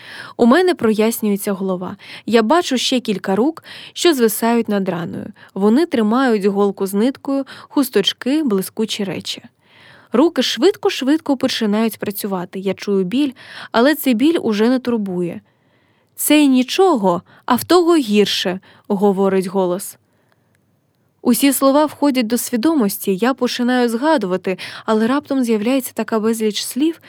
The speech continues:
що я лякаюся в них заблудитися. Вони завалюють,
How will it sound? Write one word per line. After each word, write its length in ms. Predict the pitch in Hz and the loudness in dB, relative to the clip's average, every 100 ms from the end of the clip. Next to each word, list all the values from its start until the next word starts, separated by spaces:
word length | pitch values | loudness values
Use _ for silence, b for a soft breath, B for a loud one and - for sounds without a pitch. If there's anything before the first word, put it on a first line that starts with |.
| B B | B B
що 180 | - 226 | -2 4
я 140 | 226 | 4
лякаюся 640 | 240 254 320 302 220 - 208 | 4 2 2 4 2 0 0
в 120 | 202 | 2
них 240 | 269 - - | 0 0 -2
заблудитися. 840 | 247 233 262 226 196 185 - 214 - _ b b b b b b | -2 0 0 0 0 -4 -10 -14 -16 _ b b b b b b
Вони 340 | 208 233 285 | 4 6 4
завалюють, 760 | 262 240 233 330 285 208 196 - | 4 2 4 2 4 2 0 -4